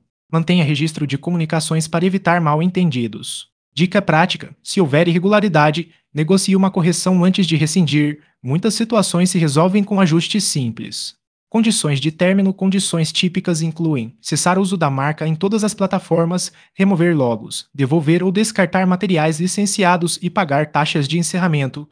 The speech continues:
se houver. Pode haver período de transição para manter a marca por um tempo para usuários existentes. Guarde dados conforme exigido por leis ou auditoria,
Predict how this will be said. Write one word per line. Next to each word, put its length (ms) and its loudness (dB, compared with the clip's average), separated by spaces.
se 160 0
houver. 400 -2
Pode 160 0
haver 240 2
período 340 0
de 120 2
transição 560 2
para 240 0
manter 260 0
a 60 2
marca 340 -2
por 160 -2
um 80 2
tempo 260 -2
para 240 0
usuários 500 0
existentes. 760 -4
Guarde 240 2
dados 380 2
conforme 480 2
exigido 360 2
por 160 0
leis 220 2
ou 80 2
auditoria, 640 2